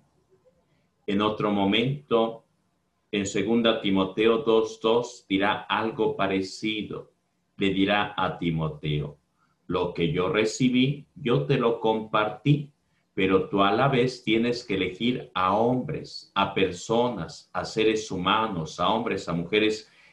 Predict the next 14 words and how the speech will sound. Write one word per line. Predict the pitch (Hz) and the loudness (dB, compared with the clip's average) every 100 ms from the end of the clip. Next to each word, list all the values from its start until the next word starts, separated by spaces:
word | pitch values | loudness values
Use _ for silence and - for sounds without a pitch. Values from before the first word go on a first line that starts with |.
| _ | _
que | 98 | 0
a | 98 | 2
la | 92 | 2
vez | 98 120 - | 4 2 0
compartan | - 107 95 95 - 113 127 131 - - 87 76 - _ _ _ _ | -2 2 2 0 0 0 0 -2 -6 -4 -2 -2 -6 _ _ _ _
este | 104 110 - 107 | 2 2 2 0
mensaje | 98 95 - 110 113 - | 2 0 -2 -2 -2 -2
de | 101 98 | 0 0
salvación, | 95 98 92 92 90 110 113 | -2 -2 0 0 -2 -2 0
este | 113 - 104 | 0 -2 -2
mensaje | 92 92 - 107 110 113 95 | -2 -4 -4 -2 -2 -2 0
de | 87 | 0
vida | 80 101 101 | 0 -2 -2
eterna". | 98 95 76 73 71 - | -2 -2 -2 -2 -4 -10